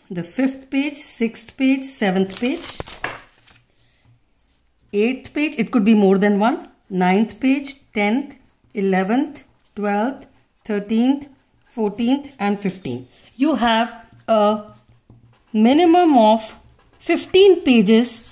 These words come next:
is your requirement in the project. Now, which kind of sheet should you use? You can use a pastel shade sheet, or you can also use a white A four size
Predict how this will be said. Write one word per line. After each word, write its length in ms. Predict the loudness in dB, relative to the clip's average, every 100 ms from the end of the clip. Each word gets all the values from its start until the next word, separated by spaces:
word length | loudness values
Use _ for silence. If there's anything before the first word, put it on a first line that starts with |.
| -6
is 260 | -2 0 2
your 160 | 2
requirement 680 | 2 0 0 0 0 0 0
in 180 | -2 -4
the 80 | -4
project. 500 | -10 -8 -8 -10 -18 _ -16 -4
Now, 160 | -2
which 260 | 0 -2 -2
kind 280 | -2 0 0
of 100 | -2
sheet 320 | -2 -2 -2
should 240 | -2 -4
you 140 | 0 0
use? 460 | 0 -4 -8 -10 -12 _ -8
You 160 | -2 0
can 240 | 0 2
use 420 | 2 2 2 0 0
a 360 | 0 -2 -12 _ _ _ _
pastel 800 | -2 0 -2 -4 0 0 0 -2 -8 _ _ _ _ _ _ _
shade 720 | -14 -6 2 4 4 2 0 -6 -20
sheet, 520 | -16 -6 -4 -6 -10 _ _ _ _ _ _ _
or 220 | 2 4 4
you 160 | 4
can 200 | 4 2
also 320 | 2 0 2
use 320 | 2 2 -2 -2
a 100 | 0
white 480 | 2 2 0 -6 -18 _ _ 0
A 140 | 0
four 300 | 2 2 0
size 580 | 0 -2 0 0 -4 -14